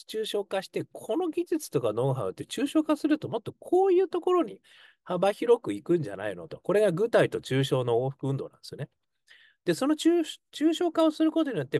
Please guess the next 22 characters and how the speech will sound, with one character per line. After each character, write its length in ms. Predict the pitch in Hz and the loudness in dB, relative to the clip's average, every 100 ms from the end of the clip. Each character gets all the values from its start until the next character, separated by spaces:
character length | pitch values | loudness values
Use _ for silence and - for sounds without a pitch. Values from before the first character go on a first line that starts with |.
| - | -4
別 380 | 127 135 190 - - | -4 -4 -4 -8 -6
市 240 | - 160 | -8 -4
場 240 | 156 131 | -2 -2
が 140 | 104 131 | -2 -6
見 180 | 117 127 | -4 -6
え 60 | |
て 100 | 104 | -8
く 120 | - | -14
る 80 | - _ | -20 _
っ 40 | |
て 60 | - | -16
い 80 | 156 | -12
う 20 | |
や 100 | 95 | -12
り 80 | 90 | -10
方 240 | 85 - | -8 -8
な 120 | - 82 | -8 -10
ん 60 | |
で 80 | - | -12
す 100 | - | -10
け 100 | 80 | -2
ど、 220 | 113 82 | 0 0